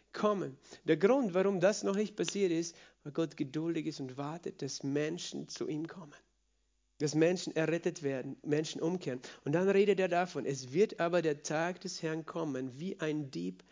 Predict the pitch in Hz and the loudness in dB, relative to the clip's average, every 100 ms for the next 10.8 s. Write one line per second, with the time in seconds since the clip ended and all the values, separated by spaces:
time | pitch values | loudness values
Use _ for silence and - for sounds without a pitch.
0 | - _ _ _ 135 131 - 170 202 196 | -20 _ _ _ -2 -2 -2 -2 -2 0
1 | 151 151 151 135 139 _ - 147 180 180 | 0 0 -4 -10 -16 _ -12 -2 0 2
2 | 165 - 147 147 - 139 127 143 180 185 | 0 0 -2 -4 -2 -2 0 0 0 0
3 | 180 160 143 139 151 160 - 160 139 143 | -2 0 2 2 0 -2 -2 -2 0 0
4 | 151 175 190 _ _ _ _ _ _ _ | 0 -2 -6 _ _ _ _ _ _ _
5 | 139 127 151 170 156 160 175 - 147 139 | -4 2 4 4 2 0 0 0 0 2
6 | 143 147 139 139 139 139 160 170 - 147 | 2 2 0 0 0 2 2 -2 0 0
7 | 160 - 147 147 156 147 135 127 - 143 | 0 -2 0 0 0 -4 -4 -4 2 4
8 | 165 165 147 139 135 151 156 135 135 - | 4 2 -2 0 2 0 0 -2 -4 -6
9 | 147 156 151 _ _ _ _ _ _ - | -4 -4 -6 _ _ _ _ _ _ -14
10 | - 135 123 127 135 151 - - | -2 -2 2 0 0 -2 -6 -14